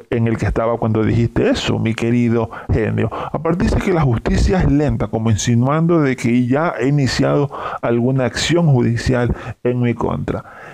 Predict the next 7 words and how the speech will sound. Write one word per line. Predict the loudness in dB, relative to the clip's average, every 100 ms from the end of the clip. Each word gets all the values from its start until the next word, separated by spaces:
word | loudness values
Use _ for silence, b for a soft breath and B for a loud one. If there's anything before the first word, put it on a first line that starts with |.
| B
Querido | -2 0 2 2 2 2
genio, | 2 2 0 0 -2 -2 -2 -4 -6 B B _
yo | -4 0 2 2 2 2 0 -6 _ _ -6
estaría | -4 -2 0 0
complacido | 0 -2 0 0 0 0 2 4 2 0 -4 B B B -8
que | -6
tú | -4 0 0 0